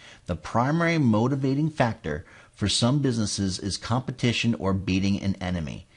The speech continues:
A great way to press the envelope is to identify and focus on beating something or someone or creating and communicating a reason for being that trumps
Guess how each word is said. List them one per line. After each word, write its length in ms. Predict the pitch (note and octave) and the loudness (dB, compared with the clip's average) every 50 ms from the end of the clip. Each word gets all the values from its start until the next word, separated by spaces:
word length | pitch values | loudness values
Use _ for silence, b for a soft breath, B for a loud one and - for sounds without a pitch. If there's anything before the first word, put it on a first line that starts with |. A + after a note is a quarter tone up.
| B B B B B - | B B B B B -6
A 100 | F#2+ F#2+ | -6 -6
great 420 | F2 F#2+ E2+ D2+ E2 A2+ C3 - | -4 -4 -4 -2 0 0 0 0
way 160 | B2 B2+ C3 | 0 0 2
to 80 | B2 B2 | 0 0
press 340 | - - - B2 C3 C3 - | -2 0 2 2 2 2 0
the 160 | - B2+ C3 | -2 0 0
envelope 400 | C3 C3+ C3 C3 C3+ C3+ - - | 2 2 4 4 4 2 2 0
is 140 | - G#2 - | -2 -4 -2
to 140 | - G2+ F2 | -2 -2 -4
identify 640 | F2 E2+ - A2 A#2 C3 C3 B2+ - C3 C3+ C#3 | -4 -2 -2 -2 0 0 -2 -2 -4 -6 -4 -4
and 260 | C3+ - F#2+ G2 F2+ - | -4 -2 -2 -4 -4 -2
focus 360 | - A2 A2 - G#2+ G2 - | 0 -2 -2 0 -2 -6 -4
on 160 | - - F2+ | -4 -4 -4
beating 400 | D#2+ - G2 G2+ A2 A#2+ C#3 C#3 | -4 -2 -2 0 0 2 0 0
something 560 | A#2+ - - G#2+ G2 F#2 - - G2+ G2 G2 - | 0 -2 0 0 -2 -2 0 -2 0 0 0 -2
or 140 | - E2 F2 | -2 -4 -4
someone 580 | - - - - B2 B2+ A#2+ F#2+ D#2+ D2 D#2 - - | -2 -4 0 0 2 4 4 2 2 0 -4 -6 -4
or 160 | - E2+ F#2+ | -2 -2 -2
creating 640 | - - - G#2+ G2+ G2+ G#2+ A#2+ A#2+ C3 C#3+ C#3+ - | -2 -4 -4 -2 0 0 0 0 0 0 0 -2 -2
and 160 | G#2 A2+ G#2 | -2 -2 -2
communicating 680 | - F#2 F2 G2 A#2+ C3+ B2+ B2 - F#2+ F2+ F2+ F#2 - | 0 0 2 2 2 2 0 0 -2 -2 0 0 -2 -2
a 80 | - F#2+ | -2 -2
reason 460 | F2 E2+ G#2+ A#2 B2 A#2 C3+ C3+ B2+ | 0 2 2 2 2 2 2 0 0
for 160 | - - F#2 | 0 -2 -4
being 480 | F2 - - G2 G#2 A2+ A#2 A#2 A2+ G2 | -4 -2 0 0 2 4 4 4 4 4
that 280 | F2+ F#2 F#2 - - | 2 0 -2 -4 -6
trumps 460 | - - - - - A#2+ A#2 - - | -10 -6 -2 0 0 0 0 -4 -6